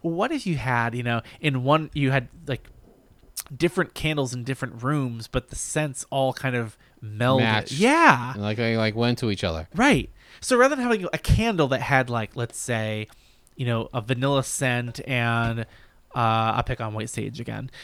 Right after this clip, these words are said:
Speaker 2: Yeah.
Speaker 1: um, or, or lavender and sage, you have a, a lavender candle over here and you have a sage candle over here, and you burn both of them and to get the same. Anyway, I
Speaker 2: Yeah,
Speaker 1: just
Speaker 2: no,
Speaker 1: thought,
Speaker 2: I,
Speaker 1: like,
Speaker 2: that makes sense,
Speaker 1: I was
Speaker 2: though.
Speaker 1: like,
Speaker 2: I, I never
Speaker 1: "How
Speaker 2: thought
Speaker 1: come we
Speaker 2: about
Speaker 1: don't
Speaker 2: that.
Speaker 1: do that?" <laughs>
Speaker 2: Yeah, I never thought about that until you said it. Like,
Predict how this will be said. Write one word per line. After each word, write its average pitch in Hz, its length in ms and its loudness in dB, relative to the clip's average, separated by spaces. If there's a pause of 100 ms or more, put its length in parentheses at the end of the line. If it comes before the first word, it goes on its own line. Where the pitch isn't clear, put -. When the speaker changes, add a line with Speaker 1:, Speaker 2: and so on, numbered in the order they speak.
Speaker 2:
Yeah. 117 380 4
Speaker 1:
um, 117 100 0
or, 135 220 4
or 127 180 2
lavender 139 500 8
and 113 140 -2
sage, 107 460 -4
you 139 100 0
have 143 140 6
a, 131 120 2
a 127 120 4
lavender 147 440 6
candle 127 440 -2
over 117 180 -2
here 107 300 -4
and 120 160 -8
you 120 40 -2
have 117 60 -8
a 117 80 -8
sage 135 440 -4
candle 113 320 -8
over 117 200 -6
here, 110 220 -6
and 107 80 -10
you 107 100 -8
burn 123 380 -4
both 139 280 2
of 131 140 0
them 117 160 -2
and 110 160 -10
to 110 80 -14
get 113 160 -8
the 117 60 -14
same. 113 340 -10
Anyway, 104 220 -10
I - 60 -20 (120)
Speaker 2:
Yeah, 156 180 6
Speaker 1:
just 139 120 6
Speaker 2:
no, 135 80 2
Speaker 1:
thought, 147 100 8
Speaker 2:
I, 160 140 4
Speaker 1:
like, 139 100 6
Speaker 2:
that 147 80 0
makes 170 180 0
sense, 190 200 2
Speaker 1:
I - 60 0
was 196 40 -2
Speaker 2:
though. - 60 6
Speaker 1:
like, 120 320 4
Speaker 2:
I, 160 60 -6
I - 40 -2
never 170 160 4
Speaker 1:
"How 339 60 8
Speaker 2:
thought 349 140 8
Speaker 1:
come - 20 10
we - 80 8
Speaker 2:
about 381 140 6
Speaker 1:
don't 101 80 4
Speaker 2:
that. 349 60 8
Speaker 1:
do 349 60 8
that?" 330 360 2 (120)
<laughs> - 160 2
Speaker 2:
Yeah, 120 180 4 (280)
I 147 80 4
never 165 180 8
thought 170 240 4
about 110 260 4
that 98 140 2
until 98 220 -4
you 101 80 -4
said 120 220 2
it. 87 180 -4
Like, 87 180 -4